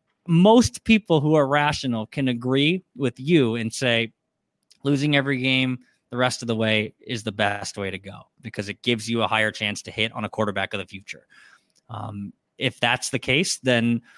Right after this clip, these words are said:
man, those two weeks of Josh Dobbs were fun, but wouldn't you rather be four and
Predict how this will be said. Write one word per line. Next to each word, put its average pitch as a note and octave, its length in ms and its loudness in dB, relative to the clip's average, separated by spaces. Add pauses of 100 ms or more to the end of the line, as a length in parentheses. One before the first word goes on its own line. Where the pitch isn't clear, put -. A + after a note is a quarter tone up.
(380)
man, A#2+ 260 2
those A2 180 0
two B2+ 160 4
weeks B2 220 2
of A2 60 -6
Josh A#2 260 2
Dobbs A#2+ 300 2
were G2+ 80 -8
fun, C3 340 2
but G#2+ 100 -2
wouldn't A#2 260 -2
you A2+ 80 0
rather A2+ 380 2
be A#2 180 0
four B2 400 2
and G2+ 260 -2